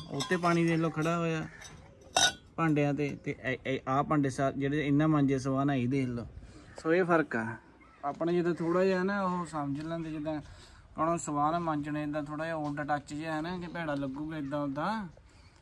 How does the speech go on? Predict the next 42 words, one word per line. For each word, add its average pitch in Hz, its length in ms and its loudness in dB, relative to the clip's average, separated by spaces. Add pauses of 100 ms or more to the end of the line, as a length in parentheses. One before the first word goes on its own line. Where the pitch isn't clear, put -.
ਪਰ 151 80 -8
ਸਾਰੇ 175 400 -2 (100)
ਸਾਬਣ 165 360 -4
ਇਹ 180 80 -4
ਧੋਂਦੇ 170 300 -6
ਆ, 175 60 -4
ਜਾਂ 165 300 -2
ਜਿਹੜਾ 165 240 -6
ਦੂਜਾ 151 360 -6
ਹੁੰਦਾ 147 200 -2
ਲਿਕਰ 143 320 -6
type, 143 280 -4
ਉਹਨਾਂ 139 260 -2
ਧੋਂਦੇ 139 380 -4
ਆ 131 60 -6
ਨਾ। 156 160 -6 (580)
ਪਰ 151 140 -4
ਮੈਂ 156 160 2
ਕਿਹਾ 180 100 -2
ਕਰਕੇ 160 400 -2
ਦੇਖਦੇ 123 420 -4
ਆ। 131 80 -6
ਪਰ 147 180 -4
ਇਹ 156 120 -4
ਚੀਜ਼ 170 200 -4 (560)
ਸਹੀ 160 360 -2
ਆ 120 180 -2 (340)
ਕਿ 135 120 -10 (160)
ਜਿਹੜੇ 143 320 -6
ਅਸਲ 147 220 -6
ਭਾਂਡੇ 151 280 -6
ਧੋ 151 120 -8
ਹੁੰਦੇ, 147 300 -4
ਉਹ 156 160 -6
ਇਹਦੇ 143 140 -2
ਨਾਲ 160 160 -4
ਹੀ 156 180 -8
ਧੋ 156 160 -4
ਹੁੰਦੇ 127 260 -4
ਆ, 127 160 -6
ਰੇਤਾ 127 300 -6
ਹੋਵੇ 143 300 -4